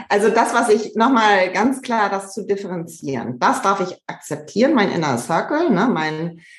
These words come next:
mein Motivcocktail. Und dann, was ich verändern kann, ist mein Verhalten. Ja, wie gehe ich damit um? Ja, wie gestalte ich mir halt einfach auch mein,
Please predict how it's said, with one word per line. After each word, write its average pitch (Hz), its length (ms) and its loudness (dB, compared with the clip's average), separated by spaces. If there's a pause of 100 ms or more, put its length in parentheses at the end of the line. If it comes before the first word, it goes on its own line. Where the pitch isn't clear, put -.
(100)
mein 156 360 -4
Motivcocktail. 233 1120 -2
Und 180 320 0
dann, 190 380 4
was 185 260 0
ich - 180 -12
verändern 170 720 0
kann, - 500 -12 (140)
ist - 180 -16
mein 101 180 -6
Verhalten. - 880 -2 (400)
Ja, 143 480 -2
wie 170 380 2
gehe 175 200 4
ich 139 260 -2
damit - 420 -8
um? 151 520 2 (420)
Ja, 170 360 -2
wie 170 360 -2
gestalte 165 560 2
ich 190 120 -2
mir 147 260 -2
halt 135 320 -4
einfach 120 400 -6
auch 123 240 -2
mein, 127 460 0